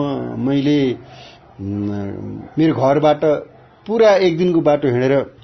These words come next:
स्याङ्जाको नाउडाँडा भन्ने ठाउँमा आ-, आ-, आएँ। नाउडाँडामा बस लाग्थ्यो, बुटवलबाट पोखरा जाने बस। त्यो बसमा चढेर एक घन्टा, करिब एक डेढ घन्टा गतिमा पोखरा आइपुग्यो। पोखराबाट फेरि अर्को बस चढेर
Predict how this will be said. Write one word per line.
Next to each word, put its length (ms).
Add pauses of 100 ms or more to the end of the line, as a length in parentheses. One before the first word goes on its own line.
स्याङ्जाको 540
नाउडाँडा 420
भन्ने 180
ठाउँमा 280
आ-, 420 (120)
आ-, 260
आएँ। 320 (680)
नाउडाँडामा 640
बस 380
लाग्थ्यो, 460 (440)
बुटवलबाट 580
पोखरा 340
जाने 200
बस। 280 (480)
त्यो 100
बसमा 400
चढेर 280
एक 220
घन्टा, 240
करिब 300
एक 100
डेढ 120
घन्टा 240
गतिमा 340
पोखरा 300
आइपुग्यो। 480 (200)
पोखराबाट 380
फेरि 360
अर्को 320
बस 320
चढेर 500